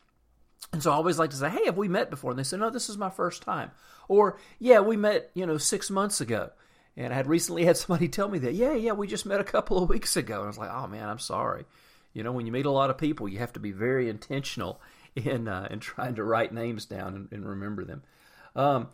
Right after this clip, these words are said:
and then number five, the one we stopped with last week, was introduce them to other people.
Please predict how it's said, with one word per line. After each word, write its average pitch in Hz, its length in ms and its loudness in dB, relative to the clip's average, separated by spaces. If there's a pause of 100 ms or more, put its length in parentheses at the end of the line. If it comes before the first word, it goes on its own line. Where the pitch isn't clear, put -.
(160)
and 190 120 2
then 190 100 4
number 170 200 4
five, 131 340 4
the 123 60 0
one 135 120 0
we 135 80 0
stopped 131 360 -2
with 120 120 -4
last 143 340 -2
week, 131 180 -6
was 131 180 -4 (100)
introduce 254 760 -2
them 170 240 -2
to - 160 -6
other 233 260 -2
people. - 640 -2